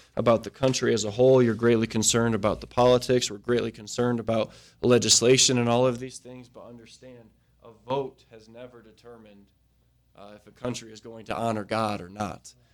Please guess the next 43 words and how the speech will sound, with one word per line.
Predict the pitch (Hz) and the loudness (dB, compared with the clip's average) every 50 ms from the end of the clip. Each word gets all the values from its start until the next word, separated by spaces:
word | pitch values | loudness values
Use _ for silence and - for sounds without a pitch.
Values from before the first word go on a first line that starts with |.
| _ _ _ | _ _ _
Even | - 127 127 123 123 123 | 0 0 2 2 2 2
when | 120 117 | 2 2
we | 117 120 | 2 2
were | 117 113 107 | 2 0 0
a | 104 | -4
Christian | - - 123 117 - - 110 107 110 | -4 -4 -4 -4 -4 -8 -12 -12 -8
nation, | 113 123 123 123 - 101 104 | -6 -6 -6 -6 -10 -16 -20
there | 107 107 | -20 -20
were | 104 104 | -20 -20
many | 101 107 117 120 117 110 104 101 101 _ _ _ _ _ | -20 -20 -20 -20 -20 -20 -20 -20 _ _ _ _ _ _
that | 90 95 95 123 | -20 -20 _ -20
did | 127 123 113 | -20 -20 -20
not | 120 120 117 117 107 | -20 -20 -20 -20 -20
honor | 104 107 107 104 98 90 | -20 -20 -20 -20 -20 -20
God. | 98 113 117 107 101 101 | -20 -20 -20 -20 -20 -20
It | 98 104 104 | -20 -20 -20
is | 107 104 117 | -20 -20 -20
not | 120 123 123 | -20 -20 -20
as | 117 110 - 117 | -20 -20 -20 -20
if | 117 113 - _ _ _ _ _ _ _ _ _ _ _ _ | -20 -20 -20 _ _ _ _ _ _ _ _ _ _ _ _
um, | - 101 98 98 101 101 110 | -20 -20 -20 -20 -20 -20 -10
those | 127 135 139 143 135 139 | -4 -2 0 0 0 -2
are | 123 | -4
the | 117 113 | -6 -8
things | 113 - 139 127 120 113 110 | -8 -6 -6 -6 -4 -6 -8
which | 110 - 113 | -12 -18 -20
are | 107 | -20
truly | - - - 139 135 123 117 110 107 - _ _ _ _ _ - | -14 -8 -4 -2 -2 0 -2 -2 -4 -8 _ _ _ _ _ -8
the | - - | -6 -6
test. | - - 131 127 113 113 - - | -2 2 2 4 4 4 2 0
And | 117 110 | 0 0
again, | 107 104 113 135 131 120 117 110 110 - | -2 0 4 4 4 4 4 0 -2 -2
we | - 131 139 | 2 4 4
have | 143 127 | 6 6
not | 127 131 135 131 123 | 6 4 4 4 2
been | 127 120 117 113 | 2 0 0 0
called | - - 139 143 147 147 139 127 | -2 2 4 6 8 8 8 6
as | 127 123 - | 6 2 2
Christians | - - 147 143 - - - 120 113 - | 2 2 2 2 4 2 2 0 0 -2
to | 113 117 | -2 -4
change | 113 - - 143 143 139 131 127 120 - - - - _ - | -2 -2 0 0 2 2 2 0 0 -2 -8 -16 -20 _ 0
the | 131 131 | 2 4
economics | 127 123 - 120 120 123 131 131 127 123 113 92 - - - - | 4 4 2 0 2 4 4 4 4 4 2 0 -4 -6 -10 -12